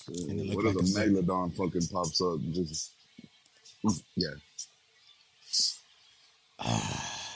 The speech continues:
Speaker 2: the
Speaker 1: The
Speaker 2: megalodon.
Speaker 1: unknown.
Speaker 2: I feel like the megalodon can be caught, though.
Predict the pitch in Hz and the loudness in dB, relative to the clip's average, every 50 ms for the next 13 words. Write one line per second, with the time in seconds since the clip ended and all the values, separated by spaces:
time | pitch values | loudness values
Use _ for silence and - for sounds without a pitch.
0 | - - - - - 101 - - - 80 82 82 98 95 85 82 82 80 76 73 | -14 -16 -14 -14 -14 -14 -12 -10 -8 -6 -4 -2 -2 0 2 2 2 2 0 -2
1 | 73 78 95 - - - - - - - - - _ _ _ _ - - - - | -4 -6 -8 -14 -18 -20 -20 -20 -20 -20 -20 -20 _ _ _ _ -20 -20 -20 -20
2 | - - - - - - - 87 - - - - - - - - - _ _ _ | -20 -18 -18 -18 -18 -12 -4 -4 -4 -4 -4 -10 -18 -20 -20 -20 -20 _ _ _
3 | - - 127 143 - - 214 220 208 196 185 - 151 151 165 165 180 175 165 165 | 0 4 4 4 6 8 6 8 8 6 6 4 4 4 6 6 6 6 6 4
4 | 165 165 160 - 151 147 147 143 - - 170 151 156 - - - 95 87 90 90 | 2 2 2 2 2 4 4 2 2 0 0 0 0 0 0 -2 -2 -2 -2 -6